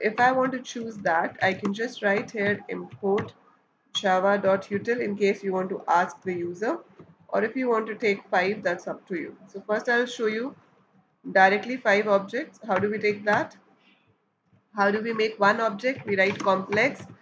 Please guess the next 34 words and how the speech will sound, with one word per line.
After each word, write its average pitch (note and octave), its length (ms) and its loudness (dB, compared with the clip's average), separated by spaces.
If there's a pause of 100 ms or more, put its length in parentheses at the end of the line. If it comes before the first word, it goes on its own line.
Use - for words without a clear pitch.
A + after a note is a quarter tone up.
(340)
then G3+ 160 0
we G#3+ 100 2
write G#3 380 6
A G#3+ 300 4
is G#3 160 -4
equal G3+ 400 0
to C4 340 -4 (640)
new G3+ 640 0 (420)
complex, F3 640 -2
and A#3 180 -2
then A#3 160 0
we A#3 100 -6
give G3+ 240 0
the E3+ 80 -6
round E3+ 300 0
brackets. D#3+ 500 -2 (540)
But A#3+ 260 4 (200)
I'm G#3+ 160 0
not A#3+ 220 0
creating G3+ 440 2
one F#3 220 2
object. B3 560 -2
What G3 180 0
I A3+ 60 2
want A3+ 260 -2
to A3 60 -12
do G#3 240 0
is A3 200 2
I G3 60 -2
want F#3 200 -2
to G3 60 -8
create F#3 340 -2
an F3+ 120 -2
array. D#3 300 2